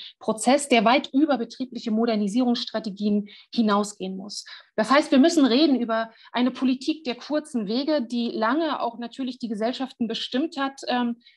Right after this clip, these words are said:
aber in den letzten Jahren massiv, ähm, geschliffen wurde. Und da reden wir über den Ausbau der öffentlichen Infrastruktur, da reden wir über den Ausbau der Daseinsvorsorge, da reden wir vor allem über eine Orientierung an gesellschaftlichen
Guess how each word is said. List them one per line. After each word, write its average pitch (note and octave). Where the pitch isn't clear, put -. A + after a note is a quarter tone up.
aber A#3+
in B3
den A#3+
letzten A#3
Jahren A3+
massiv, A#3+
ähm, A3+
geschliffen C4+
wurde. B3
Und B3
da B3
reden D4
wir B3+
über A#3+
den G#3+
Ausbau A#3+
der A#3
öffentlichen A#3
Infrastruktur, B3
da A#3
reden B3
wir A#3
über A3+
den G#3+
Ausbau A#3
der G#3
Daseinsvorsorge, A#3
da A3
reden D#4
wir B3+
vor -
allem C4+
über G#3+
eine A3
Orientierung A#3
an C#4+
gesellschaftlichen G#3+